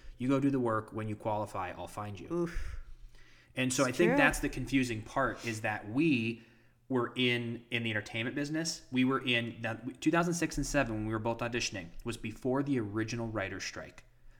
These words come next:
Speaker 1: Before
Speaker 2: Oh, yeah.
Speaker 1: places, I, don't quote me on this, but I don't think A M C, I don't think T B S, I don't think any of those other extra networks were having original content.
Speaker 2: Mm-hmm.
Speaker 1: Movie stars were not doing television yet.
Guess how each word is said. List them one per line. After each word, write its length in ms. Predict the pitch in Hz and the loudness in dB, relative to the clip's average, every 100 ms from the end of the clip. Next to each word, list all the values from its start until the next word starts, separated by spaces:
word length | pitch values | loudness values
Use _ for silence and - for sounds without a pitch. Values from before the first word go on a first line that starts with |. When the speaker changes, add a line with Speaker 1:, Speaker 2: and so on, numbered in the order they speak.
| - | -2
Speaker 1:
Before 1000 | 123 - - - 160 202 160 98 110 156 | -2 -2 -4 6 10 12 12 10 4 0
Speaker 2:
Oh, 60 | |
yeah. 1000 | - - - - - - - - - - - | -8 -16 -18 -18 -20 -20 -20 -18 -12 -4 2
Speaker 1:
places, 480 | 147 156 151 143 - | 4 6 4 4 -2
I, 140 | 107 110 | -4 -4
don't 300 | 117 123 110 | -2 -2 0
quote 200 | 131 120 | -2 0
me 80 | |
on 80 | 104 | -2
this, 120 | 98 | -4
but 200 | - 110 | -4 -4
I 40 | 110 | -2
don't 280 | - 151 - | 2 2 4
think 180 | 143 - | 0 2
A 160 | 123 123 | 4 4
M 120 | 123 | 2
C, 320 | - 120 113 | -2 0 0
I 60 | 98 | 0
don't 240 | 117 - | 2 2
think 180 | 127 123 | 2 -2
T 200 | - 120 | -2 2
B 160 | 117 | 4
S, 300 | 110 110 - - - - - - | 4 2 -2 -8 -20 -20 -20 -6
I 60 | 117 | 0
don't 200 | 120 123 | 0 2
think 160 | 120 113 | 0 0
any 160 | 120 123 | 0 2
of 20 | |
those 160 | 120 113 | 2 2
other 140 | - | 2
extra 300 | 113 - 117 | 0 0 -2
networks 640 | 107 110 104 95 - - - - - - - - | -2 -2 -4 -6 -8 -10 -12 -20 -20 -20 -12 -2
were 140 | 110 | 0
having 340 | - 117 113 | 2 2 2
original 340 | 104 104 113 113 | 0 0 0 0
content. 460 | - 92 - 95 - - | -2 -6 -6 -6 -8 -12
Speaker 2:
Mm-hmm. 260 | 226 95 | -8 -2
Speaker 1:
Movie 320 | 117 151 156 135 | 6 8 8 6
stars 680 | - 101 92 90 98 - - - - | 2 0 0 -2 -4 -8 -12 -16 -10
were 320 | 104 104 98 - | -4 -2 -2 -6
not 440 | 104 113 131 143 131 | -6 0 0 0 0
doing 240 | 131 123 | 2 0
television 640 | 123 131 113 95 90 85 85 | 0 0 0 -2 -8 -8 -8
yet. 320 | 82 73 | -8 -10